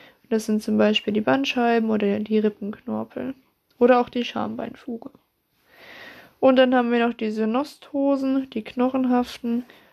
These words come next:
Dort sind die Knochen miteinander verschmolzen, zum Beispiel das Kreuzbein. Dann gibt es echte Gelenke, das sind die Diarthrosen.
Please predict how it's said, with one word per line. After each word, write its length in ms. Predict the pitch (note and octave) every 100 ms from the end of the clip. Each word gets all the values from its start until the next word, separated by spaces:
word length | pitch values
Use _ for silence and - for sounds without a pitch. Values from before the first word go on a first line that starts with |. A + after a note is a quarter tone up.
| _
Dort 260 | - A3+ A3+
sind 160 | A3+ G#3+
die 100 | G#3+
Knochen 420 | - A3+ A3 A3
miteinander 600 | G#3+ G#3+ G3+ G3+ G3+ G#3
verschmolzen, 840 | - G#3 A3 G#3 G#3 G#3 - G#3+
zum 140 | - G#3+
Beispiel 320 | G#3+ - A#3+
das 240 | A#3+ -
Kreuzbein. 840 | - G#3+ G3+ G#3+ - - A3+ B3+ C4 - _ _ _ _ _ _ _ _ - - - - - - _ _ _ _ _ _ - - - - - - -
Dann 180 | B3+ A#3+
gibt 200 | B3+ A3+
es 140 | A3+
echte 320 | E4 - D#4+
Gelenke, 560 | D#4 D4+ D4 D4 D4+ C#4+
das 200 | B3 A#3+
sind 180 | A3+ A3+
die 80 |
Diarthrosen. 1040 | A3 C#4 D#4 D4 - C#4 C4+ C4+ C4+ C4+